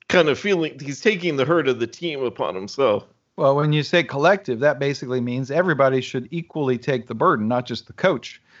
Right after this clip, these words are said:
Speaker 2: The coach can do his job the best he can, but the thing that the coach cannot do is let stress get to him.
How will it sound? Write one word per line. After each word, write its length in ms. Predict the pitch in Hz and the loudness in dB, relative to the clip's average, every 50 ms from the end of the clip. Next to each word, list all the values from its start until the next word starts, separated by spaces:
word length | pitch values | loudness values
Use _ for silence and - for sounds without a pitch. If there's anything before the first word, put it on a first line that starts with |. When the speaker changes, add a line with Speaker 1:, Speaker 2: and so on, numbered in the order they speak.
| _ _ | _ _
Speaker 2:
The 120 | _ _ - | _ _ 2
coach 400 | 180 185 180 185 - - - - _ _ | 2 2 2 2 -2 -14 -16 -18 _ _
can 180 | _ - 139 131 | _ -8 -6 -2
do 140 | 147 220 220 | 0 2 2
his 160 | 196 170 135 | 2 2 0
job 500 | 135 151 151 151 147 143 143 147 143 131 | -2 0 2 4 4 6 4 4 2 0
the 60 | 123 | 0
best 220 | 123 139 135 135 | 2 2 2 2
he 80 | - 127 | -2 -10
can, 360 | - - 156 131 120 107 101 - - - _ - | -6 -4 -2 -2 -2 -4 -6 -10 -18 -20 _ -8
but 100 | 127 120 | -8 -6
the 120 | - 135 | -4 -4
thing 320 | 127 156 185 208 214 208 175 | 0 2 4 4 4 4 2
that 200 | 156 139 - _ _ _ - | 0 0 -2 _ _ _ -12
the 80 | 139 | -12
coach 400 | - - 175 180 160 - - _ | -8 0 0 0 0 0 -6 _
cannot 540 | - - - 214 240 233 208 175 156 131 117 | -12 -4 0 0 2 4 4 4 2 2 -2
do 200 | 117 120 120 123 | -4 -4 -4 -2
is 140 | 131 120 120 | -4 -4 0
let 280 | 143 143 123 - - | 0 0 0 0 -6
stress 640 | - - - - _ - 147 156 165 170 156 - - | -16 -18 -18 -16 _ -2 2 4 4 4 4 2 -6
get 300 | 120 107 165 196 196 - | -8 -2 -2 -2 -2 -2
to 80 | 156 | -8
him. 400 | 123 110 107 95 92 127 170 196 | -8 -8 -8 -8 -8 -8 -8 -10